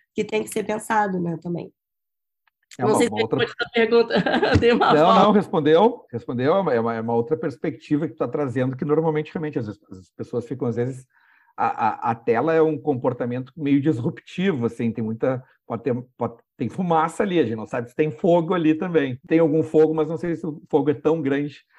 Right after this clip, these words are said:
Speaker 2: quanto, às vezes, a fumaça, e não tem outros fatores aí que sejam mais importantes da foco. Mesmo, enfim, tendo talvez um peso ponderado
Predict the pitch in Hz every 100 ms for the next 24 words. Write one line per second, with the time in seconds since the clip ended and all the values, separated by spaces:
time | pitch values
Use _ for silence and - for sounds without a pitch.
0 | _ _ 135 131 123 131 131 131 131 120
1 | 120 156 127 123 120 120 - 123 123 117
2 | 123 110 104 123 107 113 110 120 123 -
3 | 110 110 - 127 104 87 _ _ _ -
4 | 196 233 359 - 202 175 170 180 127 -
5 | _ _ 151 127 147 151 135 117 _ 139
6 | 143 135 131 - 120 117 110 123 127 110